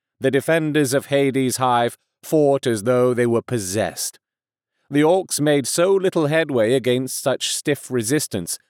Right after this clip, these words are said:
that Ghazghkull himself joined the attack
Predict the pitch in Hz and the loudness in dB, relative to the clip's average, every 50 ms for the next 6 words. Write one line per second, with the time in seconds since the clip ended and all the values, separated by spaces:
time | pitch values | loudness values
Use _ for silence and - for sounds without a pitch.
0 | _ _ _ _ _ _ _ 143 143 110 101 135 143 165 180 160 135 127 151 151 | _ _ _ _ _ _ _ -2 -2 0 0 0 2 2 0 -2 -2 0 0 2
1 | 139 135 131 123 - - 156 170 170 139 131 - - 92 90 127 135 139 135 127 | 2 0 0 -2 -2 0 0 2 2 0 -2 -4 -8 -6 -2 0 2 2 2 0
2 | 120 117 117 110 104 95 - - 127 117 95 - - | 0 -2 0 0 0 -2 -2 -2 -2 -2 -2 -6 -10